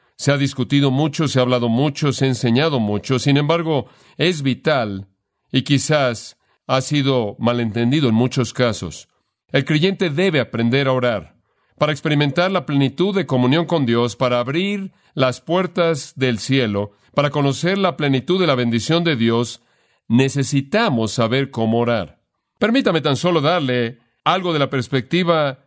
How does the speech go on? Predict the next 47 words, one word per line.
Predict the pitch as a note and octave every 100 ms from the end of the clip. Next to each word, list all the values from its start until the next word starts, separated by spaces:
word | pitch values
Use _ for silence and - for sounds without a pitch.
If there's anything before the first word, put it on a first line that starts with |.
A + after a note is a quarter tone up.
| _
de | - B2+
los | B2+ -
judíos | C#3 E3+ E3+ B2 B2+
en | A#2
términos | D#3+ D#3 A#2
históricos | A#2 - E3+ C#3 A#2 G#2
acerca | - C#3+ C3+
de | A#2
la |
oración. | A2 A2 - D#3+ G#2+ _ _ -
Los | C#3+
rabinos | C#3+ E3+ F3
creían | - C#3+ D#3+ F3
que | D#3+
la |
oración | C3+ A#2 - E3
no | D#3+ D3+
solo | D#3 D#3
era | D#3 C#3+
comunicación, | C3 B2+ B2 B2 D#3 F#3+ C#3+ - _ - -
sino | - D3 C#3+
que | E3 F#3
era | F#3 E3+
un | F3 F3
arma | F3 E3+ D3+
poderosa | D3+ C#3 C3 D#3 G3 - G#2+ - _ _
que | -
en | D3
cierta | C#3 F#3 F#3
manera | D#3 D#3+ F3+ E3+ -
liberaba | D3 D3+ D3 C#3+ F#3 E3+
el | A#2+
poder | A2+ A2+ B2
de | A#2
Dios. | G#2 G#2 E2+ - - _ _ _
En | - C#3+
el |
Salmo | C#3+ F#3+ F3+
sesenta | D#3 D3+ C#3 C3+
y |
cinco | A#2+ G3 G#3 E3+ C3+
dos | F#3 F#3
encontramos | C3 A#2+ A#2+ D3 D3+ D3
un | C#3+
versículo | A#2+ D#3 C3
interesante, | A#2 A#2+ G2+ C#3 C#3 E3
dice, | B2 A#2 C3+